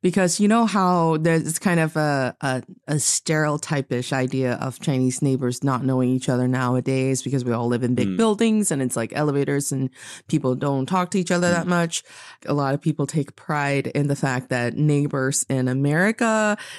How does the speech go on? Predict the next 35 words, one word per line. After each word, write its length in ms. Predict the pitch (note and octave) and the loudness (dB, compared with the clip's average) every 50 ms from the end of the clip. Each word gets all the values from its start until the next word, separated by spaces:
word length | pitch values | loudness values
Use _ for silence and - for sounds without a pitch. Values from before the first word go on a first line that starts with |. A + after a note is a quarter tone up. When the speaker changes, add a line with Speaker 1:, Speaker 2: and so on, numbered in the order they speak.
| - _ | -16 _
Speaker 1:
they 180 | - - C#3+ C#3+ | -4 -2 -2 0
talk 260 | - G3+ G3 G3+ F#3+ | 0 0 0 0 0
to 60 | - G#3 | 0 -2
each 160 | G3 F3 - | 0 0 0
other, 520 | G3+ F#3+ F#3+ G#3 F#3+ F#3+ F#3 F#3 F3+ F3+ F#3 | 0 0 2 2 2 4 4 4 4 2 2
Speaker 2:
Mm. 60 | E3 | 2
Speaker 1:
you 60 | E3 | 2
know, 140 | D#3+ D3 D3 | 2 2 2
Speaker 2:
Mm. 40 | C#3+ | 2
Speaker 1:
they 100 | C#3 C#3+ | 2 2
know 220 | D#3+ F3+ F#3+ F#3+ | 2 4 4 4
each 160 | F#3 F3+ - | 2 2 2
other. 420 | F#3+ F3 E3 F3 E3+ E3+ F3 E3 - | 0 2 2 2 2 2 0 -2 -2
When 120 | - F#3 F#3+ | -2 2 4
I 60 | A3+ | 4
was 140 | B3 A#3+ G#3+ | 6 6 6
living 340 | A3 A#3 A3 G#3 A3 G#3 F#3+ | 6 4 4 4 6 6 6
in 280 | F3+ F3 E3+ E3 D#3 - | 6 6 6 4 4 4
Astoria, 840 | - E3 D#3+ - - - E3+ E3 E3 D#3+ D#3 D3+ C#3+ C#3 C#3 C#3+ D3+ - _ | 2 2 2 2 2 2 2 4 4 4 2 2 2 2 0 0 -2 -4 _
um, 320 | - D3+ C#3 C3 B2+ C3 - | -2 0 2 2 2 2 4
New 120 | - D#3+ D#3+ | 4 4 4
York, 360 | C#3+ C#3 D3 C#3 C3 C3 B2+ - - | 4 4 4 4 2 2 0 -2 -2
our 260 | F3 F#3 G3 G3+ G3 | 0 2 4 4 4
building 600 | F#3 E3+ D#3 F3 E3+ E3 E3 E3 D3+ D3 D3 D3 - | 4 4 4 4 2 4 4 2 2 2 0 0 0
only 340 | - D#3+ E3+ F#3+ G3 F#3 F3+ | 2 4 4 6 6 6 4
has, 680 | F3 - - E3 D#3 D3+ C#3+ C#3+ C#3+ C#3+ C#3+ - - - - _ | 2 2 0 0 0 2 2 0 0 -2 -4 -6 -10 -14 -12 _
that 200 | - D#3 E3+ E3+ | 0 0 2 2
building 200 | F#3 A3 A3+ A3+ E3+ | 2 2 2 4 4
only 240 | F3+ G3 G3 F#3+ | 4 4 6 6
had 260 | F3 E3+ D#3+ D#3 D#3+ - | 4 4 2 0 -2 -4
three 280 | - - D#3+ E3 D#3 | -4 0 2 2 2
families 480 | D#3+ - D#3 D3+ C#3 B2+ B2 A#2+ - - | 2 2 2 2 2 2 2 0 2 0
living 240 | C#3 C3 B2+ B2 A#2+ | 0 0 0 0 0
in 120 | B2 B2 | 0 0
it. 160 | A#2+ A#2 - | -2 -4 -6